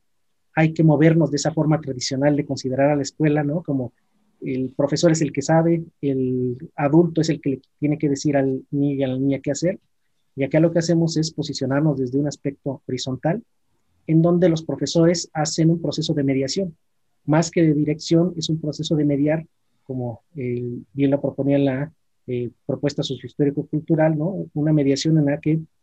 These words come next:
los chicos y las chicas son los dueños del proyecto, son los agentes activos, y lo que se hace es acompañar el proyecto, y pues como les comentaba, ¿no?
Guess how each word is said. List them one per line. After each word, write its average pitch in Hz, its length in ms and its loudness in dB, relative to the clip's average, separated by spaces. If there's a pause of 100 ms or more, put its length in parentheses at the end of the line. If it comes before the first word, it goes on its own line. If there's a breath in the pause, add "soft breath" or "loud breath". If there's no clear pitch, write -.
(480)
los 139 180 -6
chicos 170 280 0
y 165 40 2
las 156 120 0
chicas 160 340 -4
son 170 220 2
los 156 160 2
dueños 165 480 2
del 135 220 -4
proyecto, 160 420 0
son 160 160 -2
los 156 120 -4
agentes 165 420 -2
activos, 165 480 -4 (600)
y 156 80 -2
lo 139 100 0
que 139 100 -2
se 160 120 0
hace 160 160 0
es 165 100 0
acompañar 139 480 -4
el 151 80 -2
proyecto, 156 520 -2 (380)
y 139 80 -6
pues 127 160 -2
como 131 360 -2
les 143 180 -8
comentaba, 135 480 0
¿no? 160 180 -2